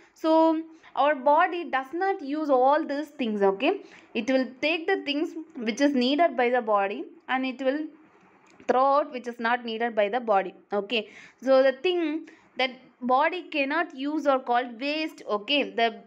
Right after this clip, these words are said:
things, okay, the substances that cannot, the body cannot use that are called waste, okay? So our body rem-, remove this waste from our body to stay clean and healthy,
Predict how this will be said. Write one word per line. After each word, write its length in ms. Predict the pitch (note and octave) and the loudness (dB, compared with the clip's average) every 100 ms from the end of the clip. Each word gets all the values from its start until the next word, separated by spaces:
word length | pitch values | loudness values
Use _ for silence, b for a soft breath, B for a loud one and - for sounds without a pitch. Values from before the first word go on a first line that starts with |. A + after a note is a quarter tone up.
| _ _ _ _ | _ _ _ _
things, 360 | D4 C4+ - - _ _ G3 | 0 0 -2 -14 _ _ -4
okay, 260 | G#3 E4 | -2 -2
the 220 | B3 A#3 A#3 | 0 0 0
substances 600 | A3+ - D4+ C#4+ C#4+ C4+ | -2 0 0 2 0 0
that 220 | A#3+ B3 | -2 -4
cannot, 300 | A#3+ B3 C4+ B B - | -4 -4 -4 B B -4
the 80 | A3 | 2
body 320 | A#3 C4 D4+ | 2 0 -4
cannot 380 | - B3+ C#4 C#4 | -8 -4 -4 -4
use 280 | B3 D4 D#4 | -6 -4 0
that 200 | C4 A#3 | 2 2
are 120 | A#3 | 0
called 280 | A#3 A3+ F#4+ - b - | 0 0 0 -8 b -10
waste, 460 | A3 C4+ C4 B3+ - | -2 0 0 -4 -2
okay? 420 | G#3+ G#3+ D#4 - B B - | -2 2 0 0 B B -4
So 320 | E4+ E4 E4 | 2 4 4
our 300 | C4 C#4+ D#4 | 4 2 2
body 640 | C4+ C#4+ F4 D#4+ D#4+ G4 - _ _ _ - | 2 4 2 0 -8 -10 -14 _ _ _ -8
rem-, 360 | B3 D4 D#4+ | -2 -2 -2
remove 500 | - C#4+ D4+ F#4+ G#4 | 0 4 6 4 4
this 180 | D#4 E4 A3 | 0 -4 -2
waste 400 | B3+ C#4 D4+ C#4 | 0 0 -4 -2
from 240 | C4 B3+ | 0 2
our 140 | C#4 | -2
body 480 | A#3 A3 G#3+ C4 G4+ B B - | 2 2 2 -2 -10 B B -4
to 100 | D4 | -4
stay 320 | D4 D4+ D#4 | -2 -2 -2
clean 400 | D4+ C#4+ D4 C#4+ | -2 -2 0 0
and 160 | C4 G4 | -2 -2
healthy, 460 | E4+ B3 A#3+ G3+ | 0 -2 -2 -10